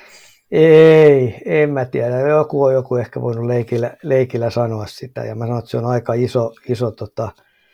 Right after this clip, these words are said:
mandaatti, mikä, mikä on annettu ja näin poispäin. Että, tota, mutta, mutta joo, että, tota, että, että toki noi henkilöityy, mutta mä halusin korostaa tässä, tässä sitä, että, että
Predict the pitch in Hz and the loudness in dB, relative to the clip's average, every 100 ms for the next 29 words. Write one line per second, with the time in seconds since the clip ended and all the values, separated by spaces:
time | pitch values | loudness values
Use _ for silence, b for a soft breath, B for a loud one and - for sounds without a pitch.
0 | b b - 123 120 117 110 113 107 - | b b -8 -4 -4 -6 -8 -14 -14 -10
1 | 123 - 123 104 117 120 117 110 _ - | -10 -10 -12 -6 -4 -4 -6 -10 _ -12
2 | 107 107 113 107 - - - - - _ | -10 -10 -10 -12 -18 -20 -20 -18 -20 _
3 | - 117 113 - 117 - _ _ b b | -20 -18 -16 -14 -14 -14 _ _ b b
4 | b b - 113 107 _ - 110 - _ | b b -16 -14 -14 _ -10 -8 -12 _
5 | _ _ _ - 139 151 139 117 110 110 | _ _ _ -6 -2 2 2 0 -6 -10
6 | 123 110 113 - 117 110 _ _ _ _ | -10 -10 -12 -10 -10 -12 _ _ _ _
7 | _ _ _ - 123 - - 127 _ _ | _ _ _ -16 -16 -16 -16 -16 _ _
8 | - - _ _ 123 120 120 123 117 135 | -20 -20 _ _ -10 -8 -4 -2 0 -2
9 | 123 123 120 117 131 117 123 123 127 127 | -2 -6 -6 -8 -10 -8 -4 -4 -2 -4
10 | 127 131 123 - 127 - - 123 - 127 | -2 0 0 -4 -8 -6 -6 -6 -6 -12
11 | 107 b b b b b b - 113 - | -12 b b b b b b -8 -8 -6
12 | 120 - 127 123 113 107 - 120 - _ | -8 -6 -6 -6 -6 -10 -10 -10 -10 _
13 | _ _ - 110 _ - 62 - | _ _ -18 -18 _ -10 -10 -10